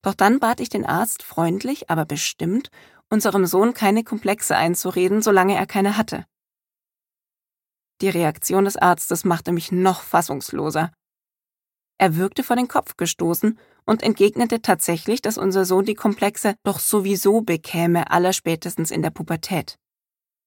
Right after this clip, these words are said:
Wenig später verließ er, sichtlich genervt, das Behandlungszimmer. Wenn Außenstehende ungefragt kommentieren und sie es miterleben,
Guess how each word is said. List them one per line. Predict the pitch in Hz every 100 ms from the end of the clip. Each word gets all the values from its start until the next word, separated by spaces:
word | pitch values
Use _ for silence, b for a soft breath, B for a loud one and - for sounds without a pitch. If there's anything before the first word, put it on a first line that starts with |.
| _ _ _ _ _ _ _ _
Wenig | - 208 208
später | - 185 190 233
verließ | 214 185 208
er, | - 240 247 -
sichtlich | 185 196 - 180 -
genervt, | 180 180 180 208 - _
das | 190 -
Behandlungszimmer. | 208 185 170 143 - - - - - - _ _ _ _ _ _ _ _ _ _ _ _ _ -
Wenn | 196 202
Außenstehende | - 240 269 240 - 214 190
ungefragt | - 220 220 - 185 -
kommentieren | - 170 165 - 220 220 151
und | 151 160
sie | 185
es | 175
miterleben, | 202 208 175 170 175 214